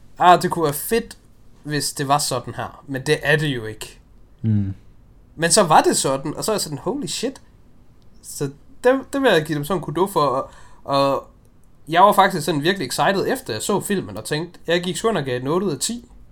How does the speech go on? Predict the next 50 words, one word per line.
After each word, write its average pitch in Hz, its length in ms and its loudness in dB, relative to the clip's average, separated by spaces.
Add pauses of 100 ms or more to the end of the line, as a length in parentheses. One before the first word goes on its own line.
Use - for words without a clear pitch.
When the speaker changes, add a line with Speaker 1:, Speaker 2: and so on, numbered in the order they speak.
(400)
Speaker 1:
Og 147 80 -10
var 151 100 2
sådan, 151 200 -6
fuck, - 340 -8
det 202 80 -4
var 196 60 -4
fedt. 240 240 -6 (800)
Så 156 160 -2
gik 175 160 2
der 156 100 2
lige 151 140 0
en 147 60 0
time, 147 420 -2
så 143 80 0
havde 131 100 0
jeg 123 60 -2
tykket 139 360 -4
lidt 117 160 -8
på 113 140 -8
det, 117 80 -8
så 131 80 -12
kom 131 160 -6
jeg 123 80 -4
lidt 127 160 -6
ned 117 160 -8
igen. 95 260 -12
Så - 100 -14
var 110 40 -10
jeg 104 80 -14
sådan, 87 160 -14
ah, 58 380 -16
okay, - 220 -10
der 117 60 -6
var 117 60 -4
godt 123 100 -2
nok 123 100 -6
meget 123 160 -2
lort 131 340 -2
going 120 280 -6
on, 120 240 -6
og 127 160 -10
en, 127 360 0 (460)
en 185 260 2
god 139 220 -2
ting 139 240 -2
kan 127 100 -4
ikke 120 180 -6
redde 123 160 -4
så 131 100 -10
meget. 113 240 -4